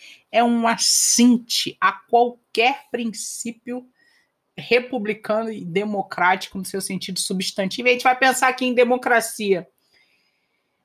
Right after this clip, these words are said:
É, na perspectiva do direito constitucional, na teoria, ah, normativa de democracia. Tem lá o capítulo nove do, do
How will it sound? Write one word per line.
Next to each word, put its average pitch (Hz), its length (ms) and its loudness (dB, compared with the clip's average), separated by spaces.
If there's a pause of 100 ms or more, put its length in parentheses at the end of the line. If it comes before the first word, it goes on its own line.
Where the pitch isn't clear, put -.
(140)
É, 214 840 6
na 247 140 2
perspectiva 254 600 0
do 240 100 -4
direito 233 360 0
constitucional, 220 1120 0 (380)
na 220 460 0
teoria, 254 1200 0 (240)
ah, 208 520 -2
normativa 233 1400 -2 (360)
de 185 160 -14
democracia. 180 880 -8 (640)
Tem 214 120 2
lá 240 140 6
o 240 60 2
capítulo 226 560 -2
nove 208 500 2
do, 190 260 2
do 175 560 -2